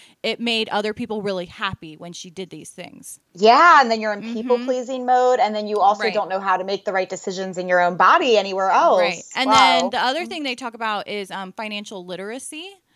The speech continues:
Speaker 1: Um,
Speaker 2: Mm.
Speaker 1: because these parents and these kids come into a lot of money and don't know what to do with it, how to do things with it. Um,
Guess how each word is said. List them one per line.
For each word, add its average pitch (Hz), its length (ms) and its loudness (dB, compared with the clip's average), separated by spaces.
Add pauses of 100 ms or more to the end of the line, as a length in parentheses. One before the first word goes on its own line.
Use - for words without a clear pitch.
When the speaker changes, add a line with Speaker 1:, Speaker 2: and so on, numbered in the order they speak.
(340)
Speaker 1:
Um, 196 580 -6
Speaker 2:
Mm. 180 40 -20
Speaker 1:
because 220 400 -8
these 214 300 -12
parents 226 600 -8
and 202 240 -10
these 196 180 -14
kids 208 260 -10
come 208 180 -14
into 196 240 -12
a 180 40 -6
lot 180 180 -8
of 180 60 -12
money 180 280 -12
and 185 180 -14 (120)
don't 175 300 -10
know 170 400 -6
what 165 340 -10
to 196 100 -18
do 170 180 -16
with 180 160 -14
it, 175 160 -10
how 175 280 -8
to 170 120 -18
do 175 200 -14
things 175 280 -16
with 175 220 -12
it. 165 300 -10 (460)
Um, 175 380 -8